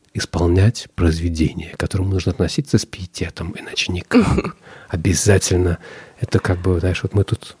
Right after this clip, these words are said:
Speaker 1: мы тут как бы не просто
Speaker 2: Серьезными
Speaker 1: чем-то, мы тут
Speaker 2: вещами
Speaker 1: серьезными
Speaker 2: занимаемся.
Speaker 1: вещами за-, серьезными вещами занимаемся. И это мне, конечно, то есть я хожу на такие концерты довольно часто и довольно много, на самом деле. Но всему свое время и место, и как-то, я не знаю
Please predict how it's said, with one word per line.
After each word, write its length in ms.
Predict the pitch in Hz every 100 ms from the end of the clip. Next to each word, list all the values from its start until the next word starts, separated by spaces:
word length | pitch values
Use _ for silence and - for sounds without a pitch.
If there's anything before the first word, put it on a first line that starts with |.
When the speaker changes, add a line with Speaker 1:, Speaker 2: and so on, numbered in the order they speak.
| -
Speaker 1:
мы 60 |
тут 180 | - 110
как 180 | - 101
бы 140 | 95
не 120 | 95 95
просто 380 | 233 196 -
Speaker 2:
Серьезными 200 | 254 302
Speaker 1:
чем-то, 160 | 214 175
мы 80 | 160
тут 100 | 185
Speaker 2:
вещами 140 | -
Speaker 1:
серьезными 240 | - 160 165
Speaker 2:
занимаемся. 360 | 170 190 151 156
Speaker 1:
вещами 200 | 113 87
за-, 360 | - - -
серьезными 800 | - 98 92 104 131 139 90 85
вещами 440 | 82 87 - 85 90
занимаемся. 520 | - - - - - - - - -
И 80 | 107
это 220 | 127 143
мне, 180 | 127 127
конечно, 440 | 127 120 - 113 101
то 460 | - - - -
есть 100 | -
я 80 | 107
хожу 200 | 104 131
на 40 |
такие 220 | 175 143 104
концерты 460 | 92 - 90 82
довольно 280 | 80 82 80
часто 360 | - 82 - 85
и 20 |
довольно 260 | 85 85 85
много, 260 | 104 113 85
на 100 | 80
самом 260 | - 85
деле. 240 | 85 87 92 - - - - -
Но 380 | 104 110 113 110
всему 360 | - - 117
свое 320 | 107 113 107 98
время 340 | 101 98 95
и 40 |
место, 580 | 101 110 104 - - 101
и 960 | 107 104 101 101 101 98 98 98 92 87
как-то, 340 | - 95 - 95
я 100 | 90
не 80 | 87
знаю 340 | 85 85 80